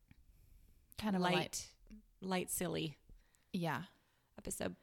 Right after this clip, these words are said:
Speaker 1: And people, just, just a public service announcement, announcement. Do not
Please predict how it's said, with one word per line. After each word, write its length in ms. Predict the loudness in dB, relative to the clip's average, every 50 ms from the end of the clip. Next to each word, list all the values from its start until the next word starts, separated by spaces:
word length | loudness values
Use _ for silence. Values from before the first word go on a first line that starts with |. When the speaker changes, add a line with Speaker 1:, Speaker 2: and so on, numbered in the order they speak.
| -6 -2
Speaker 1:
And 120 | -2 0
people, 500 | 0 2 0 2 4 4 2 2 0 -4 _ _ _ _ _ _ -20 -20 -20 -20 _ _ _ -16 -6 0
just, 320 | 0 0 0 0 -6 -12 -12 -12 -6
just 380 | -2 -2 -2 -2 -4 -10 -12 -10 -10 -10 -8 -8 -4 0 0
a 60 | 0
public 340 | 2 2 0 2 2 2 0
service 360 | 2 2 2 2 2 0 0
announcement, 400 | 0 2 2 2 2 0 0 0 0 2
announcement. 500 | 2 4 4 4 4 2 2 0 0 0 -2 -10 -20 -20 -20 -20 _ -10 -8 -4 2
Do 260 | 6 6 6 6 6 2
not 340 | 2 2 4 4 4 2 0